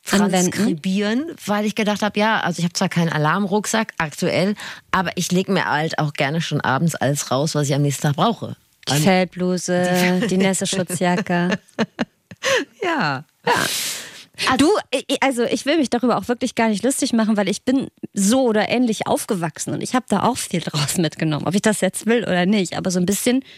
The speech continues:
Speaker 1: fürs Leben gewappnet hat mich die Bundeswehr auch.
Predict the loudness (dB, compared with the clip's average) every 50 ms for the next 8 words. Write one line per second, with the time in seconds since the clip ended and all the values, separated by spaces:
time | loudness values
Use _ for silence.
0 | -20 _ _ -2 -2 -2 0 0 0 0 2 2 0 -2 -2 -4 -6 -2 0 0
1 | 0 0 0 -6 _ _ _ -4 -4 -2 0 0 2 2 2 0 0 -2 0 0
2 | 0 0 0 -2 -2 -2 -2 0 0 -2 -2